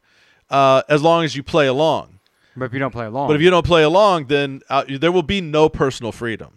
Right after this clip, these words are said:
Speaker 1: They're,
Speaker 2: No.
Speaker 1: they, they're not into that. They, they actually hate you. They hate you.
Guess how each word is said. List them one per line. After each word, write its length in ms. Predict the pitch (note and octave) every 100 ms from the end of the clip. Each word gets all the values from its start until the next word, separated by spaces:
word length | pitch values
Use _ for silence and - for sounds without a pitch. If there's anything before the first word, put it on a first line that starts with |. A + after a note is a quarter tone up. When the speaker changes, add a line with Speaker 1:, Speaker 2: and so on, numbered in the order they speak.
| A2+
Speaker 1:
They're, 220 | B2 A#2
Speaker 2:
No. 60 | A2+
Speaker 1:
they, 120 | C3
they're 200 | B2+ C#3+
not 240 | D3+ C3+
into 260 | C#3+ C#3 C3
that. 300 | G2+ F2 F#2+
They, 120 | C3+
they 320 | A#2+ C#3+ D#3+ - _ -
actually 540 | D#3+ G3+ G#3 F3 B2+ _
hate 420 | A2+ C#3+ F#3 C3
you. 340 | A2 F2 G#2 _ _ _ _ _ _
They 320 | A#2 D#3 F3
hate 380 | C#3+ C#3+ F#3+ -
you. 320 | A2 F2 G2